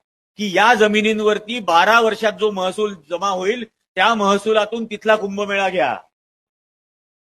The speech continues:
आणि मग ते रेव्हेन्यू मॉडेल त्याचं तयार झालं.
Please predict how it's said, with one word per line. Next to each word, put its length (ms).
आणि 160
मग 220
ते 320
रेव्हेन्यू 680
मॉडेल 340
त्याचं 260
तयार 240
झालं. 360